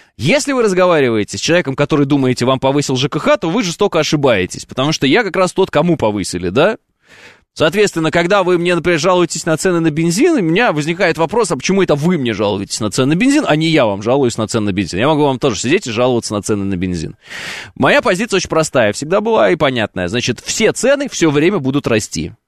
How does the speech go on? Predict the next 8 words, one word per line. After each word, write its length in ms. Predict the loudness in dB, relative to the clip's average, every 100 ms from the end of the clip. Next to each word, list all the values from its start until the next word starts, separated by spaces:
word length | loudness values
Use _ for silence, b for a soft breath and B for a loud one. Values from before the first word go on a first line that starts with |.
| _ _ _ _ _ _ _ _ _ _ _
Всё. 320 | -4 2 2
И 220 | 2 2
вот 240 | 2 2 2
один 340 | 0 2 2
раз, 300 | 2 2 0
вот 80 | -4
смотрите, 320 | -4 -2 0
вот 140 | -2